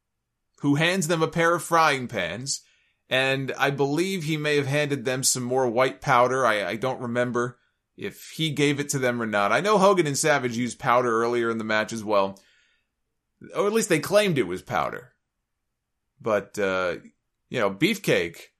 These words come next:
when he was working part-time years later, he had fallen on tough times.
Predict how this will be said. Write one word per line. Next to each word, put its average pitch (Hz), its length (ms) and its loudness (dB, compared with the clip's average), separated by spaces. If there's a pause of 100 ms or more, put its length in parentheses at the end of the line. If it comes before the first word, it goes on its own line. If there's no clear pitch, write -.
(300)
when 117 220 -4
he 151 100 -2
was 180 180 0
working 143 400 0
part-time 147 640 0
years 147 300 -2
later, 143 400 -2 (460)
he 143 100 -2
had 143 100 -2
fallen 175 340 4
on 127 160 0
tough 110 280 -2
times. - 520 -12